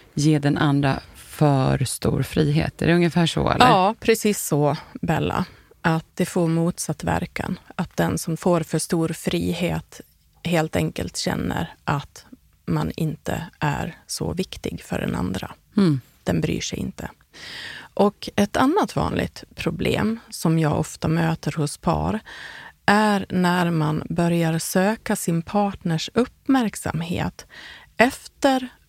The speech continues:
Speaker 2: att man inte har stått upp för sig själv, när man har varit till lags och inte haft en egen vilja. Det kan göra att partnern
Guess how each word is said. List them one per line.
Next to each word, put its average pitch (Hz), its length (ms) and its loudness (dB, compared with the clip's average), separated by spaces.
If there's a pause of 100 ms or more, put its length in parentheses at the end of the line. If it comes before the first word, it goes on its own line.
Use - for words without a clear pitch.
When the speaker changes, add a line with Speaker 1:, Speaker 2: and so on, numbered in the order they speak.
Speaker 2:
att - 260 -2
man 170 240 0
inte 170 360 0
har 147 160 0
stått - 500 -4
upp 151 180 -8
för - 200 -6
sig 156 220 -2
själv, - 520 -2 (500)
när 214 400 2
man 185 240 2
har 165 140 0
varit 165 300 0
till 165 180 0
lags 170 560 0
och - 360 -2
inte 185 360 2
haft - 340 -4
en - 120 -2
egen 160 340 -2
vilja. - 480 -2 (880)
Det 240 300 4
kan 185 240 2
göra 180 300 2
att - 180 -4
partnern 165 680 0